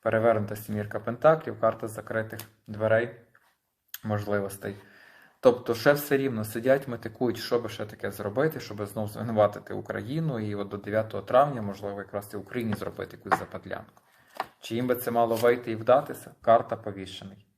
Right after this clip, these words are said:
Ну, на даний момент карта ні, щоб якогось такого дійсності, що вони би там хотіли масштабне і погане, щоб їм це не вдалося.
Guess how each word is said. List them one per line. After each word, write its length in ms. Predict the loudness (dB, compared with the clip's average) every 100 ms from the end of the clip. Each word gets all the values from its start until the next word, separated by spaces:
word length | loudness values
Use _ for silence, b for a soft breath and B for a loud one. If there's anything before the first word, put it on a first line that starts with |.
| _
Ну, 220 | -14 -10 -4
на 120 | 0
даний 280 | 2 2 -2
момент 460 | -6 -4 -6 -8 _ _ 2
карта 380 | 4 4 0 -10 -8
ні, 220 | -8 -8
щоб 220 | -12 -14 -12
якогось 400 | -8 -4 -4 -6
такого 380 | -12 -10 -10
дійсності, 500 | -10 -12 -12 -16 -16
що 100 | -16
вони 140 | -12 -10
би 100 | -10
там 200 | -10 -10
хотіли 320 | -12 -10 -8
масштабне 540 | -6 -8 0 2 2 -4
і 40 |
погане, 480 | -6 -6 -4 -4 -4 -12 B B B B B B B B B B _
щоб 260 | -14 -10 -4
їм 180 | -4 -4
це 120 | -4
не 100 | -6
вдалося. 560 | -4 -4 -4 -6 -10